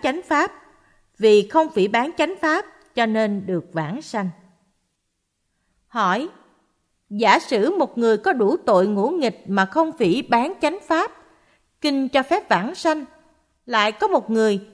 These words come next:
chỉ phỉ báng chánh pháp nhưng không có tội ngũ nghịch mà nguyện vãng sanh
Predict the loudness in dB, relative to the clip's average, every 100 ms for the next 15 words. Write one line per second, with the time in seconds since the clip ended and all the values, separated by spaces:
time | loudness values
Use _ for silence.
0 | -20 _ 0 2 2 0 -2 0 0 0
1 | 0 -2 -2 -2 -2 -4 -16 _ _ -4
2 | -2 -2 -2 -4 -2 -2 2 2 2 0
3 | 0 0 -2 -4 -20 _ _ _ -4 -2
4 | -2 -2 -4 -2 -2 -2 -2 -4 -4